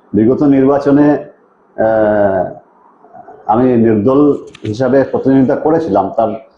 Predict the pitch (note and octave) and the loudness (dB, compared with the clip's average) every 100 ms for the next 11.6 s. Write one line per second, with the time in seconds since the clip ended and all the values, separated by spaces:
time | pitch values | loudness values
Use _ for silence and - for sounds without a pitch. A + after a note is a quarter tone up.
0 | _ - A2+ A2 A2 B2 C3+ C3+ B2+ C3+ | _ -8 -6 -2 0 0 0 0 -2 -2
1 | - _ _ _ G2 G#2 A#2+ C#3+ B2 B2+ | -12 _ _ _ -6 -4 0 0 0 0
2 | D3 D3 C3+ C3+ B2 A#2 B2 B2 A#2+ - | -2 -2 0 0 0 0 2 0 -2 -12
3 | _ _ - A#2 A#2 A2+ A2+ A2 B2+ B2+ | _ _ -6 -2 0 0 0 0 0 0
4 | B2 - C3 C3 C3+ B2+ C#3+ - F#2+ E2 | -2 0 0 2 -2 -2 -2 -2 -4 -6
5 | - _ _ _ _ _ - A2+ A2 A2 | -14 _ _ _ _ _ -2 0 2 2
6 | G#2 G#2 - - B2 C3+ D3 - - A#2+ | 0 -2 -8 -2 0 2 0 -4 -2 -2
7 | - F#3 D#3+ E3 D#3+ - C#3 D3+ D3+ C#3+ | 0 0 0 0 -2 -4 0 2 2 0
8 | D3+ C#3+ C3+ C#3+ C3 A#2+ B2+ B2+ A#2+ B2 | 0 0 0 2 2 2 0 -2 0 0
9 | A#2+ A#2 B2 A#2 B2 A2 G#2 F2+ - _ | 0 -2 -2 0 0 0 -2 -4 -12 _
10 | - - _ - - C3 - D3 D#3 D#3 | -20 -20 _ -20 -4 -2 0 2 4 4
11 | C#3 C#3 D3+ D3+ D3 | 2 0 0 0 -2